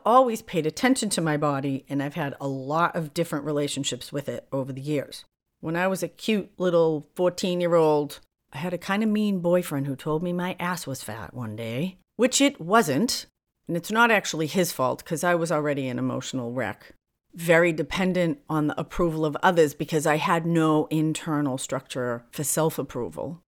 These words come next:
And I became obsessed with my weight. I started to weigh myself every day, sometimes twice a day. And it wasn't long after that I started to make myself throw up if I felt like I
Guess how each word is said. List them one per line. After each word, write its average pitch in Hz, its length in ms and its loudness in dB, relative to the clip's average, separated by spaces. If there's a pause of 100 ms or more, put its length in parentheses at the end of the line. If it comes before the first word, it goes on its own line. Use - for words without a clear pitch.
(180)
And 156 120 0
I 143 40 2
became 156 320 0
obsessed 170 540 -2
with 160 160 -8
my 143 160 -2
weight. 127 340 -6 (400)
I 143 40 -6
started 143 380 0
to 143 60 0
weigh 143 200 0
myself 139 580 -2
every 151 240 -4
day, 139 400 -6 (100)
sometimes 156 460 -4
twice - 400 -2
a - 60 -6
day. - 340 -12 (500)
And 143 120 0
it 139 100 -2
wasn't 156 320 2
long 170 220 2
after 160 240 0
that 139 160 -2
I 131 60 -2
started 131 340 -4
to 131 100 -6
make 131 200 -4
myself 127 340 -6
throw 135 300 -4
up - 240 0 (220)
if 143 140 -8
I 139 60 -4
felt 131 200 -4
like 139 180 -6
I 143 160 0